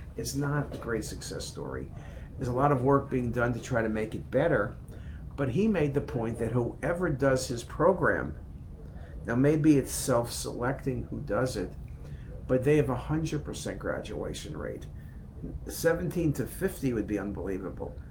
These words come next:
but seventeen to a hundred is just unbelievable, unbelievable. So his thing is getting people involved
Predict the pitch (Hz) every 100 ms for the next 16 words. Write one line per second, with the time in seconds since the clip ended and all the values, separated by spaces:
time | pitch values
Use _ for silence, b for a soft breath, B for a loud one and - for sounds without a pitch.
0 | B - - 160 151 160 147 139 123 95
1 | - 143 143 113 104 - 110 101 - B
2 | B B - 139 123 - - 120 123 120
3 | 113 113 110 110 113 98 107 101 101 123
4 | 190 - - - - B B B B B
5 | - 151 135 294 330 - 160 123 110 101
6 | 113 - B B - 165 180 190 - -
7 | - 180 - 139 135 123 113 139 175 156
8 | 104 101 107 -